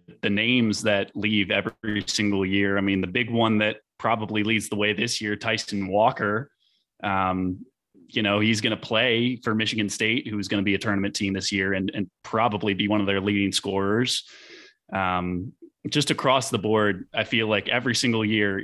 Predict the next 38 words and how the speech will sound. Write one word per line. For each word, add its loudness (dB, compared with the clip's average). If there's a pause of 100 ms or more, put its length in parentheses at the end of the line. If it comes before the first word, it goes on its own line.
(120)
last 0
year 4
more 4
than 0
ever, 0
but -8
this 0
year 0
too, -2
you -2
see 2
that 2
exodus -4
of -6
talent. -2 (160)
Um, -4 (440)
and, -2 (560)
you 2
know, 0
y-, 0
like 0
you 2
said, 2
there 2
seems 0
to -4
be 0
a -4
little 0
bit -2
more 0
sticking -4
around 2
this -2
year, -2
but -4
even 0
so, 2